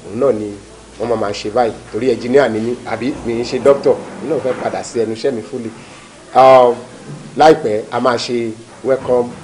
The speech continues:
party fún ìyàwó mi. You are all invited síbẹ̀, eh,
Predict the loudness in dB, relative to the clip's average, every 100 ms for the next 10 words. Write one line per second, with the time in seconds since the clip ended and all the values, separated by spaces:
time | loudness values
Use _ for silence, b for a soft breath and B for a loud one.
0 | -20 -20 -20 -20 -12 -4 -4 -4 -12 -18
1 | -10 -4 -4 -4 -6 -4 -2 -2 -4 -8
2 | -8 0 4 6 6 2 -6 -14 -18 -16
3 | -10 -2 -2 -2 -8 -10 -16 -20 -20 -20
4 | -20 -12 -4 -4 -6 -16 -18 -12 -12